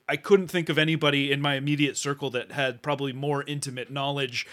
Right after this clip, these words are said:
of, of actually taking a product to market and using different strategies around that. Um, I know there's been a lot of stuff in the news recently, specifically around intellectual property, uh,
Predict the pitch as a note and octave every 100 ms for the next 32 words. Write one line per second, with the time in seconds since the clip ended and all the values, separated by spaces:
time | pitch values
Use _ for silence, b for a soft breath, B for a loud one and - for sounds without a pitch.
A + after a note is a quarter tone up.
0 | B B B C3+ C3+ A#2 - C#3 C3 C#3+
1 | - C#3 C3+ C#3+ C#3 A#2 C3 B2+ A#2+ B2+
2 | B2+ C3 A#2 A#2+ C#3 C3+ B2 C3 C3 A2+
3 | - - B2 B2 C3 A#2+ A2+ A#2+ A2 -
4 | A#2+ B2 B2+ C#3 C3+ A2 A2 - _ _
5 | _ _ _ - - D3 C#3+ C#3 B2+ B
6 | B B B D3+ E3 F#3+ G3 F#3 B2+ E3+
7 | D#3+ C#3+ D3 D#3+ D#3+ - D#3+ D3+ C#3+ C#3
8 | B2+ C#3+ G3 F3 D3+ D#3+ - - - _
9 | - C3+ C#3 D#3+ D#3+ D#3 C3 C3+ C3+ C3
10 | C#3+ - D3 D#3+ D3+ C3+ C#3 C#3 C3+ C3
11 | C3+ C3 B2+ - A#2 G2 - D3+ D3+ D3+
12 | C#3+ C3+ C3+ B2+ B B B B - B2
13 | A#2+ A#2+ A#2+